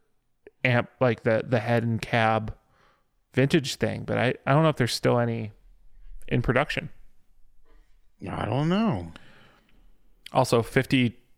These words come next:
Speaker 1: fifty watt tube for bass players is gonna be actually kinda low powered.
Speaker 2: Yeah.
Speaker 1: So fifteen inch speaker,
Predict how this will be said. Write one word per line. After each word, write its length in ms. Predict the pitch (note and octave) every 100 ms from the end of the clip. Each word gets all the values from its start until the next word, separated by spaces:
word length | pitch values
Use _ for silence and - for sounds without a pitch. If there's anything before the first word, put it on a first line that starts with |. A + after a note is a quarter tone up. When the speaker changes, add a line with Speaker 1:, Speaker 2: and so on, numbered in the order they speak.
| _ -
Speaker 1:
fifty 340 | - D3 D3+
watt 420 | B2+ B2 A#2 -
tube 540 | - B2+ A#2+ A2+ A2+ A2
for 300 | - A#2 G#2
bass 240 | G#2+ A2
players 400 | - G#2 F2+ F2+
is 140 | - -
gonna 200 | A2 F#2+
be 200 | G2+ G2+
actually 260 | - G2+
kinda 200 | - G#2
low 160 | G2 G2+
powered. 400 | - G#2 G2+ G2 - _ _ _ _ _ _ _ _ _ _ _ -
Speaker 2:
Yeah. 680 | G2+ G2 F#2+ F#2+ G2 G2 G#2 - _ - - -
Speaker 1:
So 200 | - D3
fifteen 360 | - F3 F#3+ E3+
inch 360 | F3 - B2 -
speaker, 460 | - D3 - F#3